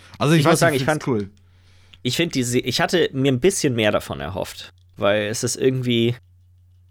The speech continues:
Speaker 2: ich hatte gedacht, ich hatte gedacht, das wäre alles ein bisschen ungefilterter und derber, aber es ist alles sehr, weiß ich nicht.
Speaker 1: Ja.
Speaker 2: Wirkt alles sehr ko-, die, die Interviews sind alle sehr kontrolliert. Also, ich hatte das mit, oh, wie heißt denn der Comedian nochmal?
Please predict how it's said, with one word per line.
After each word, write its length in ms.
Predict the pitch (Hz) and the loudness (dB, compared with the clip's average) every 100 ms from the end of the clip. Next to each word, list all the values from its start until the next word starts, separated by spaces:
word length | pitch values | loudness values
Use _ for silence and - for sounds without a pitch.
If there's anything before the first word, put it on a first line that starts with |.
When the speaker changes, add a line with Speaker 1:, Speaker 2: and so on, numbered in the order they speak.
| _ | _
Speaker 2:
ich 60 | 151 | -2
hatte 140 | 180 | 0
gedacht, 280 | 160 156 160 | 0 -2 0
ich 180 | 143 180 | 0 0
hatte 140 | 165 | -2
gedacht, 260 | 143 151 - | -2 -2 -2
das 120 | 131 | 0
wäre 160 | 123 113 | 2 2
alles 200 | 117 - | 0 -4
ein 60 | |
bisschen 420 | 107 - 107 104 - - _ _ _ _ _ _ - | -4 -4 -4 -6 -8 -20 _ _ _ _ _ _ -6
ungefilterter 1000 | - 160 135 - 127 104 113 113 107 101 | -2 0 0 2 2 2 0 2 4 4
und 220 | 95 95 | 0 0
derber, 300 | 98 101 95 | 0 2 2
aber 220 | 85 87 | 0 0
es 140 | 90 - | -2 -2
ist 120 | 104 | -2
alles 280 | 92 104 - | 0 0 0
sehr, 440 | 95 98 90 92 | 2 4 4 0
weiß 200 | 107 98 | -2 -4
ich 100 | 98 | -6
nicht. 260 | 95 95 - - - - | -8 -8 -12 -20 -18 -2
Speaker 1:
Ja. 240 | 120 120 | 0 2
Speaker 2:
Wirkt 180 | 127 107 | 2 2
alles 200 | 120 117 | 0 2
sehr 140 | 120 | 0
ko-, 140 | 117 131 | 0 -2
die, 260 | - 127 | 0 0
die 220 | 110 123 117 | 2 0 0
Interviews 500 | 160 139 117 131 - | 0 0 0 -2 -2
sind 100 | 104 | -2
alle 240 | 110 110 | 0 -2
sehr 220 | 92 101 | 0 -2
kontrolliert. 580 | - 104 - 95 92 - | -2 -6 -6 -4 -2 -4
Also, 220 | 98 104 - - - | -2 -2 -2 -10 -16
ich 140 | - - | -6 -2
hatte 220 | 127 123 | 0 0
das 300 | 110 117 - | 2 2 0
mit, 400 | 113 107 98 - | 2 2 0 -6
oh, 160 | - 107 | -4 -2
wie 100 | 110 | -2
heißt 220 | 120 - | -2 -2
denn 40 | |
der 80 | 113 | -4
Comedian 540 | - 110 123 117 98 98 | -4 -4 -4 -2 -2 -2
nochmal? 560 | 95 98 98 98 101 | -4 -6 -6 -4 -6